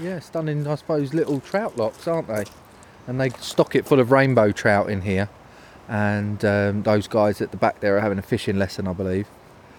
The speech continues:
They have got wild brown trout in there as well, but there's a lot of rainbow in there, basically.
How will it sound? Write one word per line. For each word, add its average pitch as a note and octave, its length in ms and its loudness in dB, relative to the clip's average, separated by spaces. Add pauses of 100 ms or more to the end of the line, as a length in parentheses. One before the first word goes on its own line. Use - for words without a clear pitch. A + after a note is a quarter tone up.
(380)
They D#3 120 2
have G3 120 2
got G#2+ 120 2
wild C3 300 6
brown A2+ 280 4
trout A2 360 4
in A2 120 2
there G#2 200 4
as G2 140 -2
well, G2+ 280 4
but G2+ 120 -2
there's G2+ 160 -4
a B2 60 0
lot B2 140 4
of G2+ 100 0
rainbow F#2+ 440 -2
in F2+ 160 -4
there, E2+ 160 -8 (340)
basically. A2 520 -8